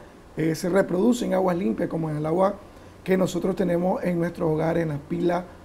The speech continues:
o en, o en recipientes que mantenemos agua. Eh, vamos a hablar de los síntomas, doctora.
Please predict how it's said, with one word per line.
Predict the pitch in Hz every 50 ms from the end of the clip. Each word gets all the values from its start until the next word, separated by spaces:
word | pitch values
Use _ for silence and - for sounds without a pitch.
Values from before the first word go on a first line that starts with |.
| - - - - - -
o | 151 170 185 190
en, | 190 - - - - - -
o | - 190 196 196
en | 190
recipientes | 180 180 170 - 156 139 - 165 175 175 175 180 175
que | 175 - 165
mantenemos | 160 151 139 - 156 147 151 151 160 165 -
agua. | - 147 135 123 120 117 120 117 - - - - - - - - - - - -
Eh, | - 175 175 180 175 175 170 165 - - - - - -
vamos | - 156 170 185 226 233
a |
hablar | 202 185 - - 185
de | 220
los | 214 170 160 -
síntomas, | 208 220 - 220 208 196 196 190
doctora. | 165 190 185 - 208 190 196 202 208